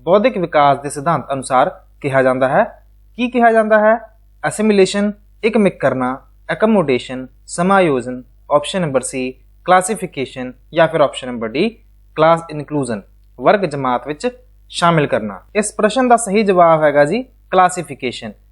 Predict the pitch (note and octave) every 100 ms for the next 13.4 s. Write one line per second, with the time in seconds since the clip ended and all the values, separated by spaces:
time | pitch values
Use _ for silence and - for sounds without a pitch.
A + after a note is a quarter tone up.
0 | _ - F3 F3 G#3+ G3+ G3+ A3 C4+ C#4
1 | C4 - G#3 A3+ G3 F3 F3+ D#3 C#3 D3
2 | D3+ C3+ B2 C3+ D#3 C#3+ A#2+ - C#3+ C3+
3 | C3+ C#3 F3+ D3+ C3+ A#2+ A#2+ B2+ A#2+ C3+
4 | D3+ A#3+ A#3 C3+ B2+ B2 C#3 D3 A#2 A2+
5 | G#3 - _ _ - A#3+ A#3 C#3+ G#2+ -
6 | - - A3+ A3+ B3+ G#3+ F#3+ F3+ F3+ F3
7 | F#3+ A#3+ A#3 G3+ D#3 - D#3 C#3 B2+ B2+
8 | C3+ C3+ E3+ F#3 B3 G#3 E3 E3 C#3 A#2+
9 | B2 A#2+ A#2+ C3+ C3 D#3+ E3+ D3 - C#3+
10 | D3 _ _ - D#3+ A3 F#3 D#3+ D3 C#3+
11 | C#3+ - B2 B2+ A#2 B2+ B2 D3+ E3+ -
12 | A2+ - _ _ _ E3 F#3 A#3+ G3+ F#3+
13 | G#3+ A3 A3+ A#3+